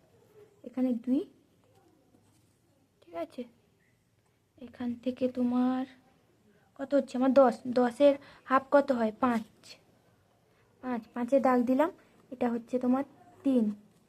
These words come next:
এক, দুই, তিন। আমি দাগ দিয়ে তোমাদের বুঝিয়ে দিলাম। তো এবার নাম্বারও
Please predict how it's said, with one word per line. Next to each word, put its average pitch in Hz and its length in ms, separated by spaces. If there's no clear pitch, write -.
এক, 302 100
দুই, 247 240
তিন। 254 160
আমি 262 100
দাগ 269 100
দিয়ে 294 200
তোমাদের 277 300
বুঝিয়ে 269 260
দিলাম। 302 180
তো 247 80
এবার 269 160
নাম্বারও 262 340